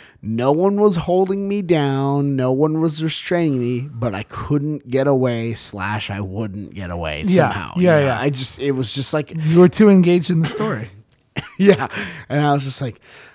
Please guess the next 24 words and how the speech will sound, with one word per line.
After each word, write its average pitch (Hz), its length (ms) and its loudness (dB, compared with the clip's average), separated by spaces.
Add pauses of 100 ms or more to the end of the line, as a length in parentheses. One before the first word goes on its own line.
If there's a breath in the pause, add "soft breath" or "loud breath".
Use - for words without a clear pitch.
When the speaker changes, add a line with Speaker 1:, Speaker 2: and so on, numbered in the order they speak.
(240 loud breath)
Speaker 1:
but, 135 440 -4
but, 151 180 0
and 151 400 0
so, 180 200 4
like, 151 200 -2
after 165 400 0
a 143 60 2
bit 147 180 -4
of, 139 140 -4
like, 131 220 -6
whatever, 143 520 0
and, 127 100 2
like, 120 200 -4
you 135 80 0
know, 123 80 0
he, 120 340 -6
he 113 140 -12
brings 117 360 -8
out 123 120 -2
his 110 120 -4
knives, 117 380 -2
and 98 160 -6
they're, 104 160 -6
like, 113 220 -10